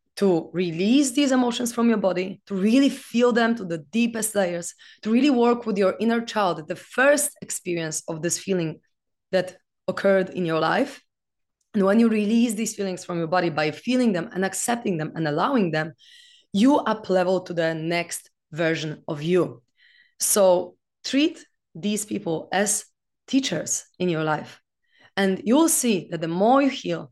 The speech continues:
the more you allow yourself to feel like shit, the more you go through these experiences and to heal these childhood traumas, the more fulfilled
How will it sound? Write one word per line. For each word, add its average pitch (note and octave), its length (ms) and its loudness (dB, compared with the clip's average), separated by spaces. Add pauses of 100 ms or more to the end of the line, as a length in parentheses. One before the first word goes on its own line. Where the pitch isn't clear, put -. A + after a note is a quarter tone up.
(140)
the F#3 100 0
more G3 240 4
you C4 100 4
allow A3 280 2
yourself G3+ 460 -2
to D#3+ 100 -14
feel F3 240 -2
like - 160 -8
shit, - 380 -2 (360)
the G3+ 80 4
more A#3+ 560 4
you F#3+ 120 -4
go G#3+ 240 2
through F3+ 180 -10
these E3 140 -8
experiences G3 920 -2 (260)
and F#3 140 -2
to F3+ 220 -10 (280)
heal C4+ 300 2
these - 340 -4
childhood G#3+ 440 -2
traumas, G#3+ 520 0 (440)
the G3 100 0
more G#3 240 2
fulfilled F#3 640 -4